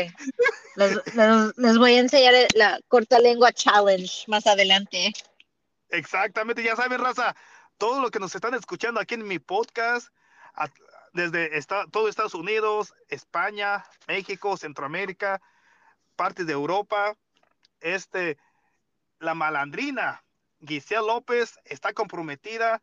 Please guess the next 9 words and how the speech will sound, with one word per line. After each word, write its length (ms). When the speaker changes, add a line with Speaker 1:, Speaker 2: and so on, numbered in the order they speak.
Speaker 2:
con 200
el 160
reto 420
de 80
la 100
cortalenguas. 1120
Speaker 1:
<laughs> 220
Ay. 2000
Speaker 2:
Ey, 200